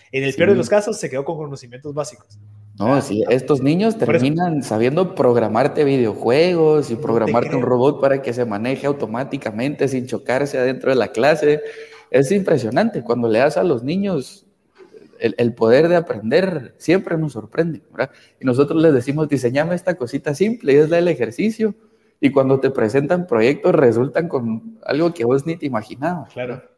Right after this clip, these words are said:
Speaker 2: Entonces, sí,
Speaker 1: Sí,
Speaker 2: es
Speaker 1: ese
Speaker 2: como
Speaker 1: fact que me diste de que, de que preferían aprender solos que con
Speaker 2: Ujú.
Speaker 1: profesor, ya te das, o sea, ya con eso ya te das cuenta que hay
Speaker 2: Ujú.
Speaker 1: algo que está mal, pues.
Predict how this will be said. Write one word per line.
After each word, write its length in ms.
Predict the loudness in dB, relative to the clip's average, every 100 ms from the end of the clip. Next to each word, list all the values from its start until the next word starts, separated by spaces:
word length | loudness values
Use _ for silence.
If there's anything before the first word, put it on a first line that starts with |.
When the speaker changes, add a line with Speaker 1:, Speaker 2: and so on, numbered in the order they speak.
| _
Speaker 2:
Entonces, 260 | _ -8 -4
sí, 120 | -2
Speaker 1:
Sí, 120 | 0
Speaker 2:
es 140 | 0 -2
Speaker 1:
ese 80 | -4
Speaker 2:
como 160 | -6
Speaker 1:
fact 180 | -8 -8
que 140 | -8
me 140 | -6 -8
diste 440 | -8 -6 -4 -4
de 160 | -4 -8
que, 240 | -12 -14
de 140 | -16 -18
que 100 | -18
preferían 460 | -18 -16 -12 -10
aprender 380 | -10 -12 -12 -12
solos 500 | -4 -2 -2 -4 -10
que 120 | -14
con 180 | -8 -6
Speaker 2:
Ujú. 80 | -6
Speaker 1:
profesor, 300 | -8 -8 -6
ya 200 | -6 -6
te 80 | -10
das, 260 | -10 -14
o 60 | -20
sea, 180 | -18 -14
ya 200 | -14 -14
con 180 | -14 -12
eso 160 | -10
ya 100 | -10
te 100 | -10
das 120 | -12
cuenta 240 | -12 -14 -14
que 140 | -12
hay 200 | -12 -8 -8
Speaker 2:
Ujú. 40 |
Speaker 1:
algo 260 | -8 -12 -18
que 80 | -20
está 340 | _ -14 -14
mal, 340 | -8 -6 -6
pues. 400 | -8 -12 -14 _